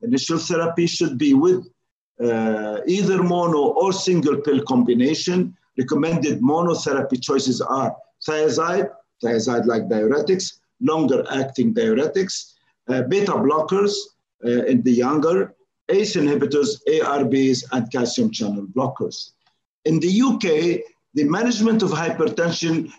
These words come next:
recommended also beta blockers that is considered to be recommended in the younger people, particularly those who are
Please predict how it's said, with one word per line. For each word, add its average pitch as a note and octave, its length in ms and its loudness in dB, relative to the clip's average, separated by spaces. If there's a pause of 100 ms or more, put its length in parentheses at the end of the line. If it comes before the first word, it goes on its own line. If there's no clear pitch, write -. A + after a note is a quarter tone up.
recommended F#3 640 0 (140)
also D3 300 0
beta B2 280 2 (120)
blockers D#3+ 480 0 (280)
that D3 240 0
is - 320 -4
considered F#3+ 680 0
to D3+ 80 -2
be C3 400 2 (320)
recommended D3+ 840 0 (380)
in C#3 160 4
the C3+ 80 2 (140)
younger F3+ 360 0
people, G3 480 0 (380)
particularly G#3+ 640 0
those D3 300 0
who C#3+ 140 2
are C3 300 -2